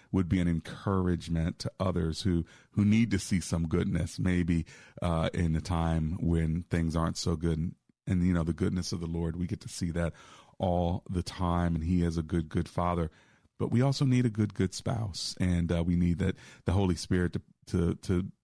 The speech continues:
allow this fruit to come out, uh, in our spouse. And I think goodness is one of those things we just don't think about. Uh, you know, we think about being godly,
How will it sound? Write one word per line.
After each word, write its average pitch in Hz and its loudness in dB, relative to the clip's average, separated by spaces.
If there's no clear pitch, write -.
allow 98 2
this 92 0
fruit - -2
to 95 -4
come 101 0
out, 113 2
uh, 87 0
in 98 2
our 92 2
spouse. 110 0
And 113 4
I 113 4
think 196 -2
goodness 220 2
is 123 2
one 139 4
of 139 4
those 131 0
things 127 2
we 135 2
just 143 -2
don't 123 0
think 110 -2
about. 143 -4
Uh, 110 2
you 110 4
know, 104 2
we 101 2
think 127 0
about 104 2
being 101 2
godly, 120 2